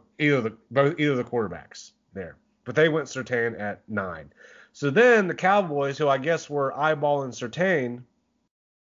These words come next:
and by this time, Barry, you're sitting at eleven. Cowboys are sitting at ten. They obviously don't need a receiver. Um, Jalen Waddle's the only re-, Jalen Waddle and Ja'Marr Chase are the only receivers off the board. You got Devontae Smith sitting right there. Where, where's your mind at,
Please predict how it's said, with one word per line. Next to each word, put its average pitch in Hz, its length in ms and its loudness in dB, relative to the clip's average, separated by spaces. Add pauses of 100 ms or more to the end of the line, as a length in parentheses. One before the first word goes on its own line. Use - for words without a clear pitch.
(140)
and 147 120 2
by 170 140 6
this 226 160 8
time, 170 300 0
Barry, 156 420 2 (580)
you're 160 180 -2
sitting 180 260 0
at 180 60 2
eleven. 127 520 2 (220)
Cowboys 180 480 0
are - 20 -14
sitting 151 220 -8
at 139 100 -12
ten. 131 260 -2
They 143 120 -2
obviously 170 340 -4
don't 151 200 -4
need 151 80 -4
a 147 60 -4
receiver. 110 600 -6 (520)
Um, 107 360 -2 (580)
Jalen 185 340 4
Waddle's 156 520 2
the 139 80 -6
only 156 240 0
re-, 139 240 -6
Jalen 190 280 4
Waddle 175 220 6
and 131 100 -2
Ja'Marr 143 200 2
Chase 139 280 -2
are 127 40 -8
the 120 60 -4
only 135 120 -2
receivers 127 420 -6
off 120 180 -2
the 101 80 -12
board. 101 560 -2 (440)
You 123 60 -6
got 151 140 4
Devontae 147 500 4
Smith 156 320 0
sitting 113 240 -6
right 127 460 -2
there. 107 240 0
Where, 123 220 -2
where's 143 280 -2
your 147 100 -4
mind 127 260 2
at, 90 200 -6